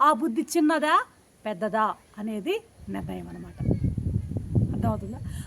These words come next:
మామూలుగా ఎటువంటి విషయానంటే ఐహికమైనటువంటి, లౌకికమైనటువంటి, ప్రాపంచికమైనటువంటి విషయాలని కనుక ఎల్లప్పుడూ చింతన చేస్తూ అదే బుద్ధిలో ఉంచుకుంటే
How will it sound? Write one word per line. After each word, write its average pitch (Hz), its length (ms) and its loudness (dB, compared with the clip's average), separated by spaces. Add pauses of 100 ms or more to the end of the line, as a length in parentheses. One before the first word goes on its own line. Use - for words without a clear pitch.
(160)
మామూలుగా 339 380 6 (220)
ఎటువంటి 392 360 2
విషయానంటే 320 520 4 (320)
ఐహికమైనటువంటి, 330 1000 6
లౌకికమైనటువంటి, 294 1080 2
ప్రాపంచికమైనటువంటి 320 1080 6
విషయాలని - 480 8
కనుక 247 480 6 (400)
ఎల్లప్పుడూ 294 540 4
చింతన 285 380 2
చేస్తూ - 440 4
అదే 262 500 8
బుద్ధిలో - 400 4
ఉంచుకుంటే 226 720 -2